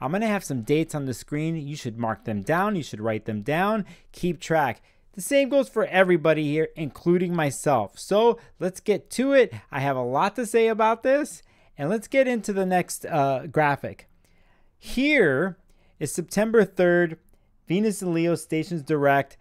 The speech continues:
at twelve degrees at six twenty P M Pacific time.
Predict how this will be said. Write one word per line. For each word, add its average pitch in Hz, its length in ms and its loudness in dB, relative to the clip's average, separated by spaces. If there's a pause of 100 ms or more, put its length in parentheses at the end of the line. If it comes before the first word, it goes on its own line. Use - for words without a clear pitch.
(160)
at 123 120 -12
twelve 165 380 2
degrees 135 580 -4 (300)
at - 140 -14
six - 260 -6
twenty 185 500 -2 (140)
P 160 220 0
M 143 180 0
Pacific 214 640 -2
time. 262 400 0